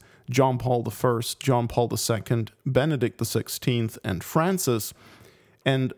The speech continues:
we reason back from those effects to their cause. And the only way to explain the effects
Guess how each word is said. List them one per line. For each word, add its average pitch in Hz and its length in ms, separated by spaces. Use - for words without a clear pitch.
we 135 180
reason 160 460
back 143 480
from 196 340
those 110 240
effects - 540
to 180 160
their 143 180
cause. - 720
And 131 140
the 135 220
only 240 300
way 151 640
to - 140
explain 185 760
the 160 160
effects - 720